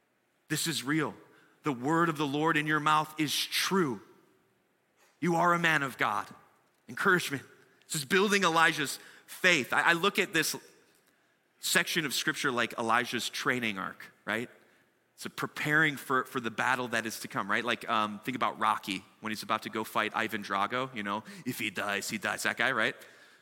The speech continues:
And he's out in the wilderness, he's in the, in the mountains, in the snow, and he's, like, running through the snow,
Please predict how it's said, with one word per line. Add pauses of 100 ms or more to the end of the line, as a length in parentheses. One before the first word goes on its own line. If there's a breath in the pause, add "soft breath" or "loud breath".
(480 loud breath)
And
he's
out
in
the
wilderness,
he's
in
the,
in
the
mountains,
in
the
snow,
and
he's,
like,
running
through
the
snow,